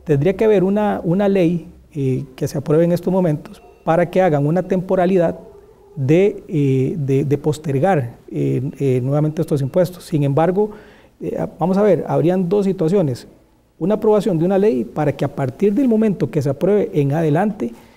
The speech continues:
eh, se eximan de los impuestos, o buscar algún mecanismo que retroactivamente, eh, digamos, eh, eh, haga una, una, una cuestión de, eh, del impuesto que se aprobó en el primero de julio.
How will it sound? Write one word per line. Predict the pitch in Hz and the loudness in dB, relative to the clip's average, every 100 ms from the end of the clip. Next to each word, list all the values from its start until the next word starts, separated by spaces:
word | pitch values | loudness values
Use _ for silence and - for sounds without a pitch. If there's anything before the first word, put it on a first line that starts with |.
| - - - | -20 -20 -6
eh, | 147 135 135 160 | 0 2 0 -2
se | 143 | -2
eximan | 131 - 160 190 180 | -4 -2 -2 0 2
de | 147 | 2
los | 165 | 0
impuestos, | 196 180 202 208 - 220 - - - _ | -2 -2 0 -2 -4 -12 -12 -20 -20 _
o | 190 269 - - - _ | 0 0 -2 -18 -20 _
buscar | 160 143 165 | -10 -4 0
algún | 180 190 | 0 0
mecanismo | 190 185 185 202 147 123 | -2 0 0 2 0 -2
que | 156 | -2
retroactivamente, | 139 143 143 139 - 175 185 185 147 226 - - - _ _ | 0 -2 -4 -8 -2 0 2 0 -2 -6 -8 -18 -20 _ _
eh, | 156 139 139 - - | -4 0 0 -2 -2
digamos, | 143 139 151 180 180 - - _ 320 | -2 0 0 0 -4 -12 -20 _ -10
eh, | 156 139 139 | -4 -2 -2
eh, | 143 139 139 143 - - _ | -2 0 -2 -4 -10 -20 _
haga | 147 156 180 | -6 0 2
una, | 180 185 180 | 2 2 -2
una, | - 156 175 170 143 - - _ - | 0 0 0 -2 -4 -12 -20 _ -6
una | 165 190 | -2 -2
cuestión | 185 143 - 180 190 165 143 | 0 -2 -2 0 2 2 0
de, | 131 180 196 - 147 | 2 2 2 0 0
eh, | 143 | 0
del | 139 | 0
impuesto | 139 135 160 156 | -2 -2 -4 -4
que | 165 | -6
se | 139 | -6
aprobó | 135 139 135 175 | -6 0 2 2
en | - 143 131 - | 0 -2 -4 -6
el | 143 | -8
primero | 139 135 147 | -6 -2 0
de | 143 | 2
julio. | 180 | 0